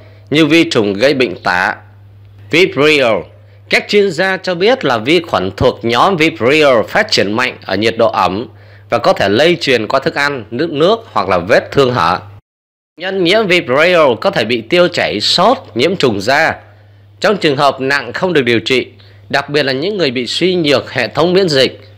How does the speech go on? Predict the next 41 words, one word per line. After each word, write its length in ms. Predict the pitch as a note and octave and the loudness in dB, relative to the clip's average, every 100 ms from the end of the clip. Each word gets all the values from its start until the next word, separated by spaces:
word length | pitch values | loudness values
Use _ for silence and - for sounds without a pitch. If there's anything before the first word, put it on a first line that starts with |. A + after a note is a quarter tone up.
| - - - | -20 -14 -4
hoặc 140 | C3+ | -2
là 60 | C3 | -2
những 200 | B2+ G3 | 0 2
người 180 | F#3 A#2 | 2 2
mắc 260 | C3+ F#3+ | 0 0
bệnh 220 | D3+ A2+ - | 0 -2 0
tiểu 220 | A#2+ A2 | 0 2
đường, 380 | C3+ C3 F#2+ - | 4 2 0 -4
bệnh 220 | A2 B2+ | -2 0
nhân 220 | C#3+ E3 | 0 0
có 100 | D#3 | -2
thể 140 | F3 G2+ | -2 -4
phải 160 | - F2 | -4 -8
cắt 340 | - G#3+ - | -4 -4 -2
bỏ 120 | G2 | -4
xương 380 | F2 - E3+ E3 | -6 -2 -2 -2
hoặc 140 | C3+ G#2 | -4 -2
là 100 | G2+ | -2
thậm 260 | - A2+ | -2 -4
chí 220 | G2 D3 E3+ | -2 -2 0
tử 180 | F#2 | 0
vong. 220 | F2 A#2 G#2+ - - - - - - _ _ _ - | 0 0 0 -6 -20 -20 -20 -20 -20 _ _ _ -8
Sĩ 180 | G3+ G3+ D3 | -2 2 4
Rachel 520 | G3 - F3 E3+ D#3 | 2 0 2 4 2
Noble, 640 | B2 C#3+ E3 D3 A#2 G2+ | 2 0 2 4 4 2
giáo 260 | G#2+ D#3+ A#3 | 0 0 0
sư 160 | - | -2
của 120 | D#3 C3 | 0 2
Đại 160 | A#2+ | 0
học 260 | G#2 A#2 A2 | 0 -2 -2
North 340 | G#2+ D3 G3 | -2 -2 -2
Carolina, 840 | - C#3+ C#3 C3+ C#3+ D#3+ D#3 C3 G2 - - - - | 0 2 4 4 4 2 2 0 -2 -10 -20 -20 -10
thành 280 | D#3+ D#3 D3+ | -2 0 0
viên 240 | D3 G3 | 0 0
của 100 | D3 | 0
Viện 220 | A#2+ C3 A2+ | -2 -2 -2
Khoa 140 | - | 0
học 220 | C#3+ - | 0 0
Biển 280 | B2 A2 A2+ | 0 0 0
Chapel 460 | - D#3 D#3+ D#3+ C#3 | -2 -2 0 0 0
Hill, 220 | D#3 | 2